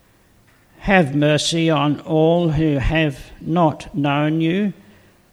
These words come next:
or who deny the faith of Christ crucified.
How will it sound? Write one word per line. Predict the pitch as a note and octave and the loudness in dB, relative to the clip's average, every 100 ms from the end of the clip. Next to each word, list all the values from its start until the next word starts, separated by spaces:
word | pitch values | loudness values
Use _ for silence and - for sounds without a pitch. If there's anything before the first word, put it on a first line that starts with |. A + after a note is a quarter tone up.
| _ | _
or | - D#3 D#3+ | -2 2 2
who | D#3+ F#3 | 2 2
deny | D#3 F3 E3+ F3+ G#3+ G#3 | 2 0 4 4 4 4
the | D3 | 2
faith | - D3 C#3 B2+ - - _ | -2 -2 -2 -4 -10 -20 _
of | C#3+ B2+ - | -4 -4 -6
Christ | - C#3 C3+ - - - | -4 -2 -2 -4 -10 -6
crucified. | D#3 B2 - A#2 - - D#2+ | -2 -2 -4 -8 -10 -10 -14